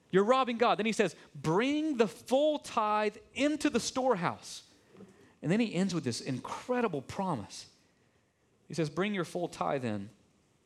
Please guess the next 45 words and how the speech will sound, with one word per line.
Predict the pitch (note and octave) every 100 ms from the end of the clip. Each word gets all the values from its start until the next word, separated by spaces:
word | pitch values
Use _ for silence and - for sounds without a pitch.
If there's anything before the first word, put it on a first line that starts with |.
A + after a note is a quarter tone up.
| - -
and | C3+
thereby | D3 E3+ D3 B2+
put | - - F3+ -
me | C#3+ D3
to | C#3+ - A2+
the | F#2+
test," | - - A#2 G2+ - - -
says | - G#2
the | A2
Lord | G2+ G#2
of | G2
hosts. | G#2 F#2 - - _ _ _ _
Now, | C#3+
I | F3+
thought | G3
we | D#3
weren't | D3+ D#3
supposed | E3 -
to | G3
test | F3
the | C#3
Lord, | A#2 G2 -
okay? | - C#3
That's | D3 D3 -
not | D#3
what | D3+
he | D3
means | C#3 A2+
here. | - F#2+ - - _
We're | -
not | E3
talking | E3+
about | E3 D3+
the |
way | D3+
Satan | C#3+ - D#3+ E3
tested | C#3 D3+ - C#3+
Jesus | C3+ C3+ B2+
in | B2+
the | B2+
wilderness. | C#3 B2+ G2+ - - -
What | - F3
he's | F#3+
saying | - E3+ D#3+ D3+ C#3+
is, | C#3+ C#3